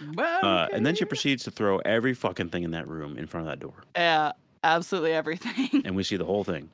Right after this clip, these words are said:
Speaker 1: Oh, yeah, painfully slow. We see every object get pushed across the floor. Like,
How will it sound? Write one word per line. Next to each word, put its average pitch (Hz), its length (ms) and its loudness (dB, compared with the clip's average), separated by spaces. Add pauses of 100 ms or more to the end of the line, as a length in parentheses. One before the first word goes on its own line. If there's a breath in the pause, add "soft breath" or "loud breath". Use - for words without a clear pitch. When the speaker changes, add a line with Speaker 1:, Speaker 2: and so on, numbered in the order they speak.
Speaker 1:
Oh, 220 200 2
yeah, 196 320 4
painfully 214 540 -2
slow. 165 380 0
We 165 180 -4
see 190 260 -4
every 170 800 2
object 180 580 4
get 123 140 -6
pushed 185 240 -4
across 160 300 -2
the 160 100 -8
floor. 151 300 -4
Like, - 160 -10